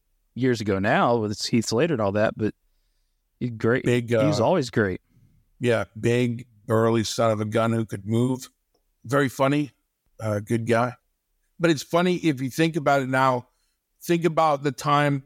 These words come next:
Speaker 2: that we're talking about the U S Championship and who came in. So E did, wait, did E C W come in before we did? Yes, they did, right?
Speaker 1: So they came in after.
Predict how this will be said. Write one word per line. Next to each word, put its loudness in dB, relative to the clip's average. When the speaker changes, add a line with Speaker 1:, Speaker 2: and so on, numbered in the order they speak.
Speaker 2:
that 2
we're 0
talking 2
about 2
the -4
U 2
S 0
Championship -2
and -2
who -2
came 0
in. 0
So 0
E 2
did, 0
wait, 0
did -4
E 0
C -2
W 0
come -2
in 2
before 0
we 2
did? 0
Yes, 2
they -6
did, -4
right? -8
Speaker 1:
So 2
they 2
came 2
in 4
after. 0